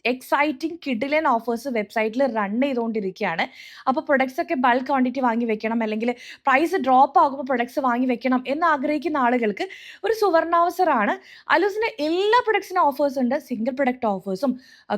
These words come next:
കോംബോ പ്രൊഡക്റ്റ് ഓഫേഴ്സും നമ്മൾ ഇതിൽ കൊണ്ടുവന്നിട്ടുണ്ട്. അപ്പോൾ നിങ്ങൾക്ക് കൂടുതൽ എൻക്വയറി ഉണ്ടെങ്കിൽ നമ്മുടെ സപ്പോർട്ട് നമ്പർ ഉണ്ട്, അതിലേക്ക് WhatsApp ചെയ്ത് ചോദിക്കാം.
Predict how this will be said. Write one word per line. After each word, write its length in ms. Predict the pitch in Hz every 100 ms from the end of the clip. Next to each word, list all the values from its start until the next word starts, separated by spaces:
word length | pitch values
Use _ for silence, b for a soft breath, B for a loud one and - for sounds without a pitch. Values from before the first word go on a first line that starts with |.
| 214
കോംബോ 220 | 285 277 320
പ്രൊഡക്റ്റ് 300 | 294 254 254
ഓഫേഴ്സും 320 | 220 233 226 320
നമ്മൾ 160 | 254 247
ഇതിൽ 120 | 233 247
കൊണ്ടുവന്നിട്ടുണ്ട്. 640 | 233 208 208 208 214 185 339 B B B 240
അപ്പോൾ 140 | 320 254
നിങ്ങൾക്ക് 200 | 392 440
കൂടുതൽ 260 | 403 415 403 370
എൻക്വയറി 320 | 294 302 311 285
ഉണ്ടെങ്കിൽ 240 | 269 285 277
നമ്മുടെ 180 | 254 262
സപ്പോർട്ട് 300 | 247 262 269 262
നമ്പർ 160 | 226
ഉണ്ട്, 100 | 220 220
അതിലേക്ക് 260 | 214 233 240
WhatsApp 300 | 202 - 247
ചെയ്ത് 120 | 220 220
ചോദിക്കാം. 320 | 202 185 262